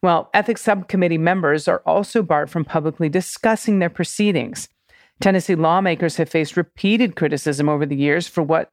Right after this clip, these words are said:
some see as a, a lax approach, if you will, to sexual harassment and discrimination. And that's exactly what it looks like.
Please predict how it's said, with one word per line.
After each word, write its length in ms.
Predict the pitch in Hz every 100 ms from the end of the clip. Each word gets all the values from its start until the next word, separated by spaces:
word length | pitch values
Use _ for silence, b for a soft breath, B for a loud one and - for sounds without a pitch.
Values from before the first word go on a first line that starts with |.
| -
some 260 | - 254 262
see 360 | - 151 160
as 160 | 175 156
a, 200 | 165 -
a 80 | 170
lax 560 | 160 165 156 170 - -
approach, 420 | - 135 123 135
if 100 | 139
you 120 | 131
will, 200 | 127 151
to 120 | -
sexual 400 | 151 143 - 151
harassment 460 | 139 139 135 - 151
and 80 | 143
discrimination. 720 | 143 - 147 156 175 - 131 -
And 100 | 151
that's 160 | 147
exactly 400 | 156 151 147 151
what 180 | 143 147
it 120 | 147
looks 260 | 160 160 -
like. 240 | 101 -